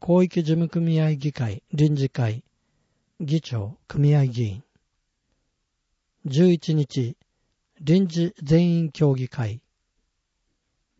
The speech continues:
今後予定されている行事。七月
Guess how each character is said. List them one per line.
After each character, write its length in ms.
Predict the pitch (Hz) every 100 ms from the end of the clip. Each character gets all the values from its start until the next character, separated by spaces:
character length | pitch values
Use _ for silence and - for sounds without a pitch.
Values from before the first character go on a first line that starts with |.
| _ _
今 240 | - 180 190
後 140 | 170
予 160 | 165 151
定 220 | 165 165
さ 160 | - 151
れ 120 | 147
て 120 | 151
い 100 | 143
る 120 | 131
行 280 | 123 135 117
事。 220 | - - _ _ _ _ _ _ _ _ _ _ _ _
七 260 | - - 180
月 420 | 170 - 135